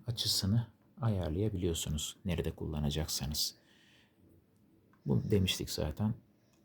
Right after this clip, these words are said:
Oturduğu yuva. Bunu bir yere monte edeceksiniz. Lambayı da bu şekilde takacaksınız.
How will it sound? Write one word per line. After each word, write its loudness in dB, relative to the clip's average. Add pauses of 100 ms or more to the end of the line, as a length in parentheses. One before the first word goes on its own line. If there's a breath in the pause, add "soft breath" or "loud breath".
Oturduğu 0
yuva. 4 (1160)
Bunu -2
bir 0
yere 2
monte 2
edeceksiniz. 2 (960)
Lambayı 0
da -2
bu -2
şekilde -4
takacaksınız. -6